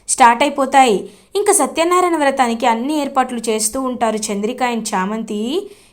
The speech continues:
ఇటువైపు రోజాని చక్కగా రెడీ చేసి ఇంకా అలా కిందకి తీసుకువస్తారు అందరూ. రోజాని, అరుణ్ని పీటలపై కూర్చోపెట్టి సత్యనారాయణ వ్రతాన్ని జరిపిస్తూ ఉంటారు పంతులు గారు.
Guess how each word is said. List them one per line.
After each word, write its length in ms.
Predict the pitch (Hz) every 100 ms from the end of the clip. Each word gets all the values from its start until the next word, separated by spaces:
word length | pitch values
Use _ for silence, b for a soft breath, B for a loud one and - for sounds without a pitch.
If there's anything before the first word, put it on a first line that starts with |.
| B
ఇటువైపు 380 | 370 415 415 330
రోజాని 880 | 247 254 277 311 254 226 226 277
చక్కగా 480 | 277 240 226 262 285
రెడీ 360 | 240 202 247 247
చేసి 640 | 247 226 214 208 240 381 - B B B
ఇంకా 220 | 415 349
అలా 120 | 302
కిందకి 440 | 330 277 254 294 294
తీసుకువస్తారు 680 | 262 - 233 214 214 202 254
అందరూ. 600 | 220 226 247 233 190 B B B
రోజాని, 840 | 240 302 370 427 349 269 262 277 -
అరుణ్ని 800 | 214 214 302 269 240 247 302 381 B B -
పీటలపై 480 | 392 466 466 403 294
కూర్చోపెట్టి 1120 | - 247 240 254 240 196 202 202 226 285 359 B B
సత్యనారాయణ 680 | - 220 220 330 381 381 370
వ్రతాన్ని 400 | 311 247 269 254
జరిపిస్తూ 560 | 220 208 220 269 - 262
ఉంటారు 380 | 226 208 196 233
పంతులు 420 | 277 311 294 285
గారు. 460 | 285 269 254 190